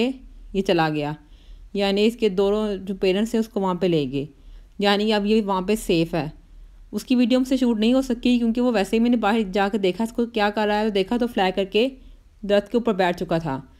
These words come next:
चलो शुक्र अल्लाह का, ये ठीक है और अपनी फैमिली के साथ मिल गया है और वो उसे खुद ही अब ठीक कर लेंगे, फ्लाई करना भी सिखा देंगे। तो जी यहाँ पे गोभी चिकन बन रहा है और, अ,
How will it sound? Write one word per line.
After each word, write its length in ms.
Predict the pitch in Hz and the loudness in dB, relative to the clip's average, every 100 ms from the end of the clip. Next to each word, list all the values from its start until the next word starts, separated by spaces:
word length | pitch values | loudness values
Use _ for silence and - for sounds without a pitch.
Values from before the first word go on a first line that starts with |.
| - - - - | -20 -20 -20 -6
चलो 180 | 254 247 | 0 2
शुक्र 200 | 247 247 | 2 2
अल्लाह 200 | 247 233 | 2 2
का, 120 | 226 240 | 2 0
ये 120 | 240 | 0
ठीक 320 | 226 214 214 | 0 -2 2
है 60 | 226 | 2
और 60 | |
अपनी 140 | 214 220 | 2 -2
फैमिली 300 | 208 190 202 | -2 0 0
के 120 | 220 | -2
साथ 200 | 233 208 | 0 0
मिल 200 | 190 185 202 | 0 0 0
गया 180 | 240 233 | 0 2
है 460 | 214 226 226 - 202 | 0 -2 -6 -10 -2
और 140 | 190 | 0
वो 140 | 196 | 0
उसे 160 | 202 214 | 0 -2
खुद 180 | - 196 | -2 0
ही 100 | 214 | 0
अब 80 | 208 | 0
ठीक 220 | 226 190 | 0 0
कर 100 | 202 | 2
लेंगे, 260 | 185 190 202 | 2 0 -2
फ्लाई 240 | - 180 | -2 -2
करना 200 | 175 180 | -2 -4
भी 120 | 185 190 | -2 -2
सिखा 240 | 196 151 | 0 0
देंगे। 340 | 143 147 143 151 - - - - - - | 0 -4 -4 -10 -18 -20 -20 -20 -12 -4
तो 60 | |
जी 100 | 196 208 | 0 2
यहाँ 320 | 202 214 208 | 2 0 0
पे 140 | 214 208 | 0 0
गोभी 260 | 196 185 202 | 0 -2 -4
चिकन 280 | 214 208 | -2 -2
बन 140 | 190 180 | 0 0
रहा 200 | 202 208 | 0 0
है 280 | 226 220 226 - - - - - - - - - - - - - - - | 0 -2 -6 -14 -20 -20 -20 -20 -20 -20 -20 -20 -20 -20 -20 -20 -20 -8
और, 360 | 196 196 185 185 | -2 0 0 0
अ, 540 | 185 185 185 185 180 | 0 0 -2 -4 -8